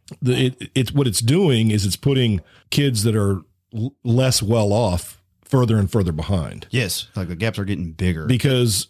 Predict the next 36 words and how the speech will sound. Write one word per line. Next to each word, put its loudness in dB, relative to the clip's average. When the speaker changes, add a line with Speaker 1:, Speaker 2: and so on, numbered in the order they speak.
Speaker 1:
the 0
rich 0
are 2
creating 2
their 4
own 4
little 0
pocket -2
schools, 2
and 2
they're, 2
they're, 0
they've -2
got -4
super 2
high-speed 0
broadband. 2
They 2
can 2
deal 2
with 0
it. -2
Uh, -4
they 2
can 0
even 2
hire 0
tutors 0
to 0
come 2
in. -4
Speaker 2:
Yeah, -2
or 0
tutors -2
to, -2
like, -4